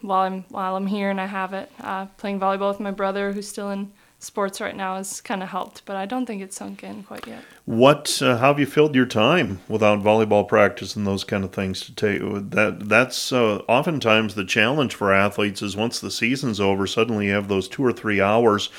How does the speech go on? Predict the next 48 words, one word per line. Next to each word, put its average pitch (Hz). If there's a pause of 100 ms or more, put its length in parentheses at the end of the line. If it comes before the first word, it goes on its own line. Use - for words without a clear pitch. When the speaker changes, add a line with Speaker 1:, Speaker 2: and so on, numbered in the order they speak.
(360)
Speaker 2:
that, 101
uh, 98 (580)
were 101
otherwise 110
occupied. 98
How 123
do 123
you 127
fill 143
that 127
time? 123 (480)
Speaker 1:
Um, 269
honestly, 311
I -
don't 254
remember 226
the 202
last 190
time 202
I 190
was 180
bored. 180 (140)
Um, 190
all -
my 240
Speaker 2:
<laughs> 202
Speaker 1:
roommates 202
play 190
soccer, 220 (220)
Speaker 2:
Okay. 190
Speaker 1:
um, 185
and 185
all 196
of 190
them 202
had 196
the 202
same 196
thing 185
where 180
they 190
were, 196
they've 185
been 180
busy, 202
busy, 196
busy. 190
So 185